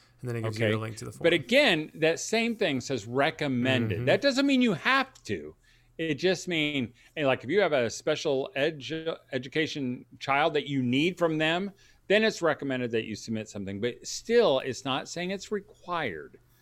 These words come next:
Speaker 2: Um, I think then you can go ahead and jump to where you were.
Speaker 1: Yeah, I was just saying it's not required that a parent inform their local school decision to homeschool. However, it is suggested. I mean, again,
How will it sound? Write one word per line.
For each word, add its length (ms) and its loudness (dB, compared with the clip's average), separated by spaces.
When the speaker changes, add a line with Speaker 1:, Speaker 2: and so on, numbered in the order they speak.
Speaker 2:
Um, 320 -4
I 100 -6
think 220 -4
then 140 0
you 100 -4
can 80 -6
go 140 -2
ahead 120 -4
and 80 -8
jump 240 -12
to 60 -18
where 160 -10
you 160 -14
were. 240 -14
Speaker 1:
Yeah, 240 2
I 140 2
was 100 0
just 120 -2
saying 180 -2
it's 180 -6
not 160 2
required 400 0
that 80 -4
a 40 -6
parent 280 -6
inform 400 -4
their 100 -4
local 320 -2
school 240 -6
decision 500 -6
to 60 -8
homeschool. 540 -6
However, 340 -2
it 220 -6
is 400 0
suggested. 1000 0
I 80 -8
mean, 360 -6
again, 420 0